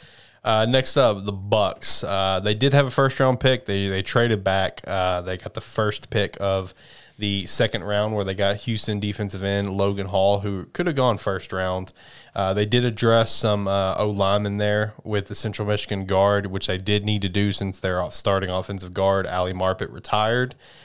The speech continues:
Um, got a running back from Arizona State, Rashard White. I like that one. I also like the, the tight end, Cade, uh, Cade Otton, uh, from Washington. I like that pick as well.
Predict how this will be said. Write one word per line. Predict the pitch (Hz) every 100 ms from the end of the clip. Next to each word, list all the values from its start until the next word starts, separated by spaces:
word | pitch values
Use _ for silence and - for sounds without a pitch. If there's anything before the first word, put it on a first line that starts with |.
| - - 107
Um, | 101 101 98 101
got | 110
a | 104 98 -
running | 113 117 117 107
back | 107 107
from | 101
Arizona | 104 104 104 95
State, | - 104 104 -
Rashard | 101 - 101 95 95
White. | 98 98 101 -
I |
like | 90 90 -
that | 95 92
one. | 98 95
I |
also | 107 170 -
like | 180 131
the, | -
the | 101 98
tight | - 117 107
end, | 107 101 92 -
Cade, | 113 104 98
uh, | 95 90 90 92 -
Cade | 107 95
Otton, | 104 110 123 - _ -
uh, | 95
from | 87
Washington. | 90 95 - 120 117
I | 95
like | 107 104
that | 101 87 -
pick | 95
as | 82 85
well. | 82 71 -